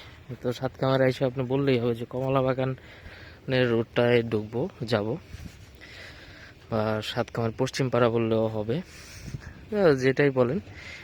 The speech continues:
এখানে আপনি একবার আসলে আপনি পরবর্তীতে আসা বুঝবেন না, খুবই ইজি একটা ব্যাপার। এবং এখানকার পরিবেশ খুবই সুন্দর,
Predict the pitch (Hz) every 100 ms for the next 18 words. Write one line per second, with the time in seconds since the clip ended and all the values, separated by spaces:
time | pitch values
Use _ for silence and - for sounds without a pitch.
0 | - 139 151 160 156 160 156 151 143 151
1 | 143 - 151 147 139 123 135 135 135 131
2 | - 131 127 120 123 117 117 113 117 117
3 | - 117 120 117 117 120 117 - 113 107
4 | 113 139 - - - - - - - -
5 | - - - 120 120 127 127 107 120 131
6 | 131 131 - 143 139 139 - - - 123
7 | 131 - 123 120